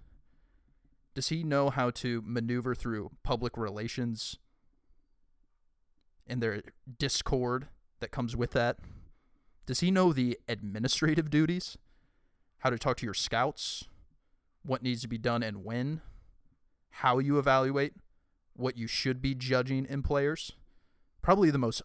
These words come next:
underrated aspect of executives in front offices in sports is the administrative duties. There's a pile of things that has to happen. You go over to the baseball departments, it's probably bigger than ever across any sport.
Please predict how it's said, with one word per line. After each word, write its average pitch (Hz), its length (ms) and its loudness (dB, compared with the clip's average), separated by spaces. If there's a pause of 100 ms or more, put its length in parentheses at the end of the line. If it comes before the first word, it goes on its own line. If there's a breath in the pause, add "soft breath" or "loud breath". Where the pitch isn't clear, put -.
underrated 135 720 4
aspect 101 640 -4 (1040)
of 131 100 -2
executives 117 640 -2
in 110 80 -2
front 120 240 -2
offices 110 460 -4
in 113 100 -6
sports - 460 -6 (100)
is 123 140 -8
the 117 260 -6
administrative 117 800 -4
duties. - 420 -14 (600)
There's 139 180 6
a 113 60 4
pile 131 560 4
of 117 80 -2
things 113 280 -4
that 110 140 -6
has 104 340 -4
to 104 120 -8
happen. - 360 -12 (600)
You 147 100 0
go 151 80 8
over 135 140 4
to 110 80 0
the 107 80 -8
baseball 139 460 0
departments, 147 640 0 (1080)
it's - 80 -20
probably 127 240 4
bigger 127 260 0
than 117 200 -2
ever 104 280 -4
across 107 360 -6
any 104 120 -8
sport. - 380 -10